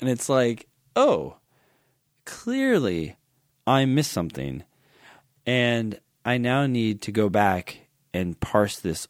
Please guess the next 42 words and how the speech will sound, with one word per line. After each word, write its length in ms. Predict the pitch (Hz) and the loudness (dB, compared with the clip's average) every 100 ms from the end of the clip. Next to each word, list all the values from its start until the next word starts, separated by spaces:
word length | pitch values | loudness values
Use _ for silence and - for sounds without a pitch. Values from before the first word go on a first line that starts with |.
| - | -2
all 320 | 92 104 107 | 2 4 4
again 400 | 98 95 85 69 | 0 -4 -6 -8
because 320 | 78 - 92 | -10 -12 -10
there's 180 | 92 82 | -8 -8
some 480 | - - 123 123 123 | -8 -4 -2 0 -2
small 400 | - 123 107 95 | -4 0 0 0
thing 480 | - 101 76 71 80 - - _ | -2 -4 -4 -8 -14 -20 -20 _
that 120 | - 80 | -6 0
I 180 | 113 139 | 2 2
missed, 540 | 131 113 - - - _ _ - | 2 0 -2 -10 -14 _ _ -10
and, 520 | 87 92 87 87 80 - | -6 -4 -4 -4 -6 -8
or 80 | 98 | -6
it 60 | |
might 160 | 87 104 | -4 -2
be 100 | 120 | 0
a 60 | 113 | 2
big 160 | 123 | 0
thing, 240 | - 69 78 | 0 -8 -6
but 120 | 73 | -4
whatever 360 | 107 123 143 | 2 4 4
it 80 | 135 | 2
is, 180 | 131 95 | 2 -2
I 160 | - 113 | -4 -2
missed 400 | 120 131 147 - | 0 0 -2 -6
it." 200 | 73 - - - - - _ - | -8 -8 -18 -20 -20 -20 _ -8
And 320 | 117 120 113 - - | -4 -2 -4 -8 -4
I'm, 240 | 117 123 | -2 -2
like, 240 | 110 104 92 | -2 -4 -6
hyper-focused 960 | - - 139 139 98 - 73 - - - | -14 -6 -2 0 0 0 -6 -6 -10 -8
at 80 | |
that 200 | 87 92 | -4 -4
point 260 | - 82 - | -4 -8 -6
because 360 | 104 - 120 101 - | -6 0 0 0 -4
I 500 | 113 139 151 147 139 _ - _ _ | 0 2 2 0 -2 _ -20 _ _
came 560 | - - 147 156 170 165 | -14 -2 4 4 4 2
to 160 | - 127 | -2 -2
the 120 | 113 | -2
conclusion 640 | - 110 - 113 107 98 | -4 -6 0 0 2 0
that 120 | 95 76 | -2 0
it 60 | |
was 180 | 113 107 | 2 2
valid 480 | 92 104 107 101 90 | 2 4 4 4 0